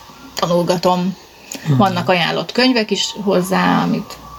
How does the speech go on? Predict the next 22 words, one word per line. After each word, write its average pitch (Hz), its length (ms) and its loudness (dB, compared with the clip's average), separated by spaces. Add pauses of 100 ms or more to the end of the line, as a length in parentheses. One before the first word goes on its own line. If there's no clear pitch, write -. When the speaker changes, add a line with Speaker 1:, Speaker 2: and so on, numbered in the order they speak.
(220)
Speaker 1:
az 196 60 0
ember 175 340 0
be 180 140 -6
tud 214 180 -8
szerezni, 196 640 2
és 170 220 -6
akkor - 180 -8
az - 200 -4
még 202 220 6
kiegészíti 180 680 2
egy 175 100 0
kicsit 185 220 0
a 175 100 -2
tudnivalókat, 170 760 2
de 240 80 0
nagyon-nagyon 180 480 0
érdekes 180 480 -2
dolgok, 185 380 0
mert 185 120 0
én 196 260 2
amúgy 190 240 2
is - 220 0